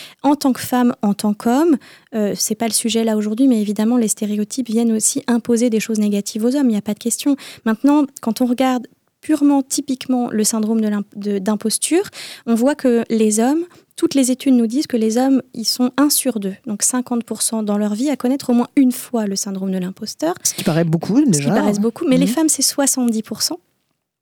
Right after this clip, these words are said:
Speaker 1: Donc c'est pour ça que ça dépasse le fait d'être
Speaker 2: Il y en a
Speaker 1: cadre,
Speaker 2: quand même
Speaker 1: d'être
Speaker 2: trente pour cent qui ne le
Speaker 1: d'être homme.
Speaker 2: connaîtront pas.
Speaker 1: Oui,
Speaker 2: C'est déjà bien.
Speaker 1: absolument.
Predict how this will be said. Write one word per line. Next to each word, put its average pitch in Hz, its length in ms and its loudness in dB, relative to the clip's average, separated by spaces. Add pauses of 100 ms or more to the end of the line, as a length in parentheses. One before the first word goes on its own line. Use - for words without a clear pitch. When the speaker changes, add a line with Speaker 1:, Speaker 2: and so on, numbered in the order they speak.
(260)
Speaker 1:
Donc 190 80 -2
c'est 220 100 -4
pour 226 140 -2
ça 311 100 -2
que 294 80 -8
ça 220 80 -4
dépasse 214 360 -2
le 208 60 -2
fait 226 160 -6
d'être 208 340 -6 (120)
Speaker 2:
Il 180 80 4
y - 20 2
en 233 40 2
a - 0 -
Speaker 1:
cadre, 254 60 0
Speaker 2:
quand 233 60 2
même 226 120 2
Speaker 1:
d'être 240 80 -2
Speaker 2:
trente 226 180 2
pour 240 100 2
cent 262 160 0
qui - 20 2
ne 285 40 2
le 247 60 2
Speaker 1:
d'être 214 160 2
homme. 226 60 2
Speaker 2:
connaîtront 208 280 -2
pas. 185 140 -6 (320)
Speaker 1:
Oui, 254 160 2
Speaker 2:
C'est - 80 -2
déjà 262 160 0
bien. 285 80 0
Speaker 1:
absolument. 254 200 2